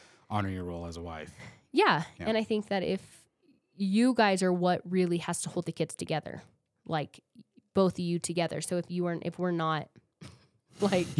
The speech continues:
Speaker 1: <laughs>
Speaker 2: you know, if I'm not putting him first
Speaker 1: Yeah.
Speaker 2: above my kids.
Speaker 1: Yeah, there'll be disorder.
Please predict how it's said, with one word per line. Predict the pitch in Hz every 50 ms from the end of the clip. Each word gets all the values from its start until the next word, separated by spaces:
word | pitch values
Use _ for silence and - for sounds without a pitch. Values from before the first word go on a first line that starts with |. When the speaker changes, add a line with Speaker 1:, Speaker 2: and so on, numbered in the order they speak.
| - - - - - -
Speaker 1:
<laughs> | - - - 247 233 214 190 175
Speaker 2:
you | 247 247
know, | 220 208
if | 208
I'm | 220 220 226 214
not | 214 202 202 202 -
putting | - - 214 196 185
him | 175 185 196
first | 190 - - 165 - 233 - - - 156
Speaker 1:
Yeah. | 170
Speaker 2:
above | 175 185 175 175 -
my | 175 165
kids. | - - 165 175 226 302
Speaker 1:
Yeah, | 180 160
there'll | 127 123 113
be | 123 120
disorder. | 113 117 - 113 98 80 76 76 -